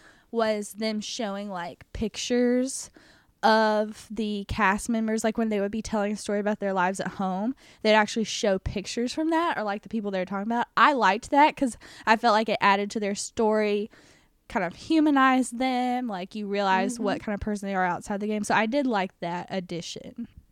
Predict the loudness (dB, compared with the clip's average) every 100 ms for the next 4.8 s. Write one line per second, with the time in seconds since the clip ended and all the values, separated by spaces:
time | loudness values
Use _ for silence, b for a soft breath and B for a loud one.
0 | -2 0 0 -4 -4 -6 -6 -6 -6 -6
1 | -6 -6 -6 -8 -8 -8 -10 -12 -10 -8
2 | -6 -8 -10 -10 -10 -10 -10 -10 -8 -8
3 | -10 -8 -2 0 2 2 0 -2 -4 -8
4 | -6 -4 -2 0 2 0 0